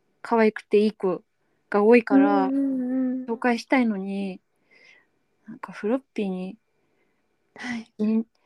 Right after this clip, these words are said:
Speaker 1: 人材じゃない、<laughs> あの、
Speaker 2: <laughs>
Speaker 1: 人材とか言っちゃいましたけど、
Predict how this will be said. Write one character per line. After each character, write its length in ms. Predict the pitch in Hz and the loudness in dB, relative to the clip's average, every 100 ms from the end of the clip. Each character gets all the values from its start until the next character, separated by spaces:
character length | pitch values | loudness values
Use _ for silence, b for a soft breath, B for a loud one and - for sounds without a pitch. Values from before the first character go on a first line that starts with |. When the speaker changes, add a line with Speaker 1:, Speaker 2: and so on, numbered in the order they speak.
| _ _ _ _ | _ _ _ _
Speaker 1:
人 240 | - 220 214 | 0 2 4
材 200 | 214 214 | 4 2
じ 80 | 214 | 0
ゃ 40 | |
な 160 | 208 214 | 0 0
い、 100 | - - | 0 -10
<laughs> 120 | - | -6
あ 100 | 202 | -2
の、 100 | 214 214 _ - | -2 -4 _ 2
Speaker 2:
<laughs> 1400 | 349 226 269 302 359 370 _ _ _ _ _ - - - | 2 4 0 4 2 2 _ _ _ _ _ -12 -12 4
Speaker 1:
人 240 | 254 240 | 6 8
材 200 | 233 233 | 8 6
と 100 | 226 | 4
か 100 | 202 | 0
言 60 | 196 | -2
っ 20 | |
ち 120 | - | 0
ゃ 20 | |
い 20 | 208 | -2
ま 60 | |
し 120 | 208 - | -4 -10
た 100 | _ | _
け 120 | - | 2
ど、 320 | 226 240 240 | 6 6 6